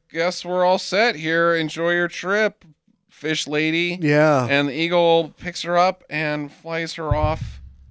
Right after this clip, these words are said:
Speaker 1: The end.
Speaker 2: Yeah.
Speaker 1: That's it. That's all you
Speaker 2: Yeah.
Speaker 1: get.
Speaker 2: I think I would have been, had I been the maintenance guy, it would have been a different plan for me for the end with the grass dog.
Speaker 1: Mm-hmm.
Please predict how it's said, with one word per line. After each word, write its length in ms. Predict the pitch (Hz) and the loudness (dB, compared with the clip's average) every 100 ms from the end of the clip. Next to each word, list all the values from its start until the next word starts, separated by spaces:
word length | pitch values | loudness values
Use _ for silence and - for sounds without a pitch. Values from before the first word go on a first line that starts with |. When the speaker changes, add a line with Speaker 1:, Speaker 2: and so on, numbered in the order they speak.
| - - _ _ - - - | -20 -20 _ _ -20 -20 -14
Speaker 1:
The 200 | 156 143 | -6 -4
end. 340 | 127 90 71 - - - _ _ | -4 -6 -12 -20 -20 -20 _ _
Speaker 2:
Yeah. 540 | 113 113 110 98 85 80 _ - - - | -6 -2 0 -2 -4 -10 _ -20 -20 -14
Speaker 1:
That's 200 | 131 - | -12 -6
it. 320 | 139 87 _ _ - | -6 -6 _ _ -14
That's 220 | 135 - | -12 -8
all 180 | 139 139 | -2 0
you 120 | 135 | 0
Speaker 2:
Yeah. 100 | 104 | 0
Speaker 1:
get. 360 | 101 87 80 78 _ _ _ _ _ _ _ _ - | -2 -4 -6 -14 _ _ _ _ _ _ _ _ -2
Speaker 2:
I 120 | 156 | -2
think 460 | - 190 170 - - - _ _ _ | 2 2 2 -2 -14 -20 _ _ _
I 140 | 131 143 | 0 4
would 200 | 139 131 | 4 4
have 320 | 131 110 107 | 2 -2 -8
been, 260 | 135 127 120 | -4 -2 -4
had 180 | 117 135 | -4 -2
I 80 | 135 | 2
been 180 | 147 139 | 2 0
the 80 | |
maintenance 540 | 117 123 123 127 131 - | 0 0 0 -2 -4 -4
guy, 240 | 135 131 | -2 0
it 120 | 127 | 2
would 120 | 113 113 | 0 -4
have 80 | 107 | -4
been 120 | 110 | -6
a 60 | |
different 360 | 92 107 - 92 | -6 -8 -10 -12
plan 300 | - 107 104 | -8 -6 -6
for 120 | - | -8
me 360 | 110 113 113 117 _ _ _ _ _ _ _ _ | -8 -6 -6 -8 _ _ _ _ _ _ _ _
for 140 | - | -10
the 180 | 110 107 | -4 -2
end 280 | 113 120 110 | 0 -2 -4
with 180 | 110 - | -8 -10
the 80 | |
grass 400 | 101 101 104 110 | -8 -4 -4 -4
dog. 440 | - 123 123 135 139 _ | -4 -2 0 -2 -6 _
Speaker 1:
Mm-hmm. 260 | 120 127 | -12 -10